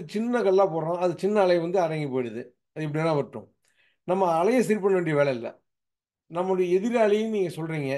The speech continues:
அவங்க வந்து நம்மள ஒரு வகையில torture பண்றாங்க, அப்படிதானே? ஏதோ ஒரு வகையில torture பண்றாங்க, அதனால நம்முடைய மனம் பாதிப்படையுது.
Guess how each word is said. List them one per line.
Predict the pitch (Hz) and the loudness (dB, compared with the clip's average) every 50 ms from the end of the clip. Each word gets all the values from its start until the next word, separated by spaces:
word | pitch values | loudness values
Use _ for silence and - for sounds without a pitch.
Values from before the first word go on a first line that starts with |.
| - - _ | -6 -8 _
அவங்க | - 156 160 156 143 | -4 -4 -2 -2 -2
வந்து | 139 147 165 175 180 208 | -2 -2 -2 0 0 0
நம்மள | 185 165 151 147 | 0 0 -2 -2
ஒரு | 143 139 135 131 | -2 -2 -2 -2
வகையில | 131 131 135 165 170 156 - | -2 -4 -4 -4 -6 -6 -4
torture | - 143 156 151 156 - 151 120 | 0 0 0 0 0 -4 -6 -6
பண்றாங்க, | 117 123 113 110 110 107 110 | -6 -8 -8 -8 -8 -8 -6
அப்படிதானே? | 113 120 127 127 139 131 123 104 - _ _ _ _ _ _ _ - | -6 -4 -2 -2 -2 -2 -4 -6 -12 _ _ _ _ _ _ _ -4
ஏதோ | 143 170 190 | 2 4 6
ஒரு | 202 190 | 6 6
வகையில | 160 190 196 156 | 4 2 2 2
torture | 147 160 175 170 165 180 143 | 2 0 0 0 0 -2 -4
பண்றாங்க, | 127 135 127 123 120 117 113 120 131 - _ _ _ _ _ _ _ - | -6 -6 -6 -6 -8 -8 -8 -10 -10 -12 _ _ _ _ _ _ _ -4
அதனால | 143 160 175 175 185 202 208 | -2 0 2 2 4 4 4
நம்முடைய | 196 180 170 160 156 143 | 2 2 0 -2 -2 -2
மனம் | 139 151 170 170 147 | 0 0 0 0 2
பாதிப்படையுது. | 135 131 123 147 - - 123 117 117 110 104 113 | 0 0 0 0 -4 -6 -8 -8 -8 -10 -10 -12